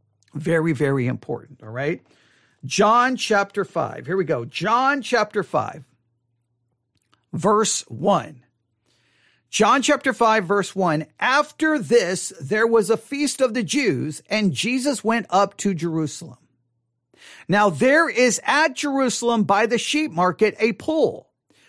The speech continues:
which is called in the Hebrew tongue Bethesda,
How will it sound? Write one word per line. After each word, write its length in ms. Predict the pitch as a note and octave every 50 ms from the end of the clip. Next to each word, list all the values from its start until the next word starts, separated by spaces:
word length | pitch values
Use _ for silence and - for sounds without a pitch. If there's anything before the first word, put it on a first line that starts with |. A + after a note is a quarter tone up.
| _
which 240 | - F#3 C4+ - -
is 140 | D4+ D4+ -
called 460 | - - - A#3+ B3+ C4 C4+ B3+ -
in 140 | F#3+ A3+ A3+
the 80 | A3+ G#3+
Hebrew 420 | F#3 C4+ D4 D4+ B3 C4+ A#3+ G#3
tongue 400 | - - F#3+ F3+ F#3 F#3+ G3 F3 - _ _ _ _
Bethesda, 800 | - A#3 G#3+ - - C#4 D4 D4+ C4+ F#3+ - - B2+ - -